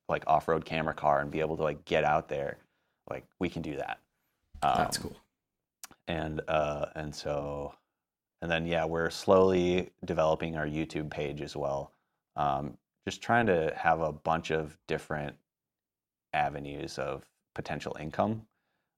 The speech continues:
Speaker 2: Mm.
Speaker 1: um, to kind of, like, uh, because, uh, off-road community is probably, like, one of the favorite, my most favorite communities that I've, like, been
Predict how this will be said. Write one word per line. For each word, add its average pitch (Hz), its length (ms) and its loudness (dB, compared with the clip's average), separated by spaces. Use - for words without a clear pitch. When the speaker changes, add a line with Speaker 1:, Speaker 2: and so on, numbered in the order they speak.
Speaker 2:
Mm. - 40 2
Speaker 1:
um, - 200 -10
to - 60 -12
kind 78 240 -2
of, 73 120 -4
like, 69 200 -4
uh, - 260 -2
because, 82 240 -8
uh, 73 200 4
off-road 110 360 10
community 87 300 0
is 78 100 -4
probably, 87 300 6
like, 76 220 0
one 80 140 -4
of 71 40 -4
the 71 60 -4
favorite, 71 320 -2
my 78 120 -2
most 73 360 -6
favorite 69 300 -4
communities 69 580 -8
that 65 160 -2
I've, 62 180 -6
like, - 180 -10
been 71 240 -4